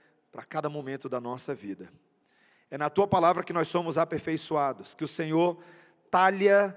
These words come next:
a nossa fé, que o Senhor molda nossas expectativas, que o Senhor nos ensina o que devemos esperar, o que devemos priorizar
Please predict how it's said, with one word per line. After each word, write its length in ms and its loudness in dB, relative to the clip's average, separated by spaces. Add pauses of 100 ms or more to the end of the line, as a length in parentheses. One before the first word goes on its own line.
(360)
a 80 -12
nossa 380 -4
fé, 540 -6 (600)
que 60 -10
o 60 -6
Senhor 260 -4
molda 960 0 (200)
nossas 400 -6
expectativas, 1300 -10 (640)
que 100 -10
o 80 -2
Senhor 220 -6
nos 180 -4
ensina 460 -8
o 60 -4
que 100 -12
devemos 520 -6
esperar, 880 -6
o 60 -18
que 140 -10
devemos 440 -8
priorizar 840 -4